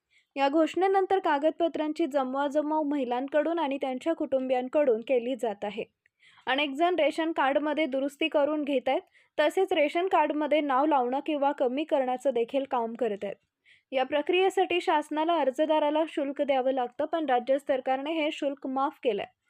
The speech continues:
मुख्यमंत्री माझी लाडकी बहीण योजनेसाठी महिलांना रेशन कार्डमधील नावे कमी करणे व लावणे प्रक्रिया एकतीस ऑगस्टपर्यंत निशुल्क करण्यात आल्याची घोषणा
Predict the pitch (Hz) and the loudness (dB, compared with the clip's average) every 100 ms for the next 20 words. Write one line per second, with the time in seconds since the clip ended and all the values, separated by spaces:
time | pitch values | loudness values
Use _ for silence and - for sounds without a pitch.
0 | _ _ _ 294 294 403 403 381 381 370 | _ _ _ -8 0 2 2 2 2 2
1 | 320 302 349 285 269 311 294 311 330 311 | 0 0 0 0 -2 -2 0 0 0 2
2 | 254 269 277 294 311 285 302 302 285 269 | 2 2 -2 -4 -4 -4 -4 -2 0 0
3 | 294 220 - _ _ - 294 320 370 381 | 0 -4 -8 _ _ -2 0 2 0 2
4 | 311 311 330 320 349 339 247 262 277 277 | 2 2 0 0 0 0 2 2 2 -2
5 | 277 330 339 294 294 294 294 247 240 277 | -2 0 2 2 0 -2 0 0 -2 -2
6 | 269 247 - 254 202 - _ - 277 - | -2 -2 -2 -2 -4 -8 _ -4 -2 -2
7 | 330 339 - 262 311 381 403 - 339 330 | -4 -4 -2 0 2 2 0 -2 -2 0
8 | 339 302 294 320 294 302 294 277 247 254 | 0 0 -2 -6 -2 -2 0 -2 -2 -4
9 | 262 233 233 262 226 233 233 269 | -2 -2 -4 -6 -4 -6 -4 -6